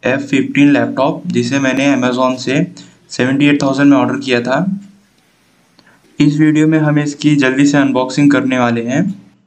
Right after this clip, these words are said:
जैसा कि आप देख सकते हैं, पैकेजिंग वगैरह काफ़ी अच्छा किया है Amazon ने।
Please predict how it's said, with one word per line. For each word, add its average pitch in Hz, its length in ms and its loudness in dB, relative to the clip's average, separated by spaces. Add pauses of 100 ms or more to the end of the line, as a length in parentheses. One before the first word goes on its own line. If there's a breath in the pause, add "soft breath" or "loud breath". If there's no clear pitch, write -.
(600)
जैसा 120 240 0
कि 143 100 2
आप 143 80 2
देख 139 200 2
सकते 131 300 -2
हैं, 143 320 0
पैकेजिंग 135 520 2
वगैरह 135 220 0
काफ़ी 127 340 -6
अच्छा 131 380 -2
किया 127 320 -2
है 123 60 2
Amazon 120 300 2
ने। 120 220 4